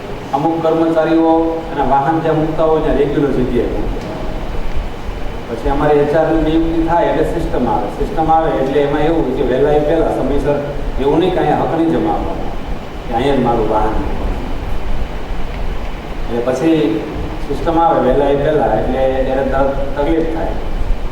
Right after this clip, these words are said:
એક જ જગ્યાએ વાહન મૂકવાની જગ્યા હોય પછી એનો રિસર્ચની ફાઇટ અમારી સાથે થાય કે અમે દસ વર્ષથી આ કંપનીમાં છે, અહીંયા જ મૂકી, તમે પહેલાં એવા આવ્યા કેવા હોય કાંઈ નહીં મૂકવાનું.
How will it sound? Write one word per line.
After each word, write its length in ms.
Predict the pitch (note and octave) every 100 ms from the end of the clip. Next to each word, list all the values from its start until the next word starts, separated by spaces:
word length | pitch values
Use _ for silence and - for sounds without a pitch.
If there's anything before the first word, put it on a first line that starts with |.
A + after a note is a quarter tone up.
| - -
એક 140 | -
જ 180 | B2+ C3
જગ્યાએ 320 | B2+ C#3 C3+
વાહન 260 | B2 C3+ C#3+
મૂકવાની 640 | B2+ C3 C#3 D3+ C3 -
જગ્યા 180 | - C#4
હોય 140 | -
પછી 580 | - - C3+ C3+ C#3 C3
એનો 120 | C#3+
રિસર્ચની 560 | C3+ C#3 - E3 E3 -
ફાઇટ 280 | C3+ D3 D3
અમારી 200 | C#3 C3
સાથે 540 | A#2+ C#3 - - - A#2+
થાય 100 | A#2+
કે 60 | - - - - - A#2
અમે 140 | B2
દસ 260 | C#3 D3 D3
વર્ષથી 340 | C#3+ C#3+ D3
આ 100 | C#3+
કંપનીમાં 480 | C#3+ C#3 D3 C#3+ C3+
છે, 80 | C#3
અહીંયા 180 | D3
જ 100 | D3
મૂકી, 360 | C3 B2+ B2 A2+
તમે 140 | B2+ B2
પહેલાં 280 | C3+ D3 D3+
એવા 120 | D3+
આવ્યા 360 | D3 D3 C#3 C#3
કેવા 140 | C#3
હોય 180 | C3 B2
કાંઈ 140 | A#2 A2+
નહીં 140 | A2+
મૂકવાનું. 240 | G#2 G#2